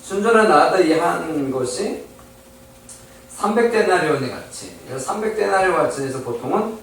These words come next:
연봉이라고 얘기를 해요. 일 년치. 그러니까 일 년치 연봉 뭐 삼천만 원 하면 삼천만 원인 거예요. 당시에는 이, 이걸 뭘 했냐면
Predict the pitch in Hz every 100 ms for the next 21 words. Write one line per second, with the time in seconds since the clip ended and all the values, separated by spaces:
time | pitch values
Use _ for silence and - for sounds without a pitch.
0 | - 139 147 175 208 202 160 123 123 110
1 | 107 113 131 143 - - 120 135 143 131
2 | 113 117 98 - - - - 131 143 175
3 | 190 190 175 156 147 147 131 - - -
4 | - 202 208 196 180 147 123 117 180 254
5 | - - - 190 214 202 180 165 151 110
6 | - - - - - - 156 196 202 185
7 | 175 185 147 165 175 143 139 147 139 131
8 | 175 220 -